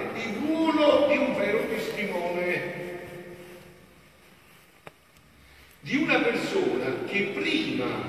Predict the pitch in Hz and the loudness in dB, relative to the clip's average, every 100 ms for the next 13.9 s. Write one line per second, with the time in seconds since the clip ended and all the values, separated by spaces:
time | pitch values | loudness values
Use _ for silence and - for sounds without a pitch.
0 | - - - - - 269 294 277 285 185 | -8 -8 -4 -2 -2 2 4 2 0 -2
1 | 156 - - - - 247 294 294 294 277 | -2 -4 -4 -6 -2 0 2 2 2 2
2 | 254 254 254 - 254 233 208 - - - | 2 0 -2 -2 -2 -2 -4 -4 -4 -4
3 | 202 98 - - - - - - - 392 | -4 -4 -6 -8 -10 -12 -12 -14 -8 -6
4 | 359 - 214 214 240 - - - - - | -4 -4 -2 -2 -2 -2 -2 -2 0 0
5 | - - - - - - - 175 214 - | 0 -2 -4 -2 -2 -2 -2 -4 -4 -4
6 | 180 190 190 175 165 - - - - - | -2 -2 0 0 0 0 -2 -4 -6 -6
7 | - 160 156 151 147 143 147 156 147 170 | -6 -4 -4 -2 -2 -2 -4 -4 -2 0
8 | 175 165 151 156 156 151 143 143 147 143 | 0 -2 -2 0 4 4 4 2 0 -2
9 | 147 143 151 - - - 190 202 196 180 | -4 -6 -8 -6 -4 -4 -4 -4 -4 -4
10 | 185 214 202 208 185 165 160 156 175 165 | -4 -4 -4 -6 -2 2 2 2 0 0
11 | 160 160 160 - - - - - - 160 | 0 -2 -2 -2 -4 -4 -6 -8 -8 -8
12 | - - - 240 - 214 - - - 180 | -8 -6 -4 -2 -2 -2 0 0 -2 -2
13 | - 262 - - - - - - - | -4 -2 -2 -4 -4 -4 -4 -6 -6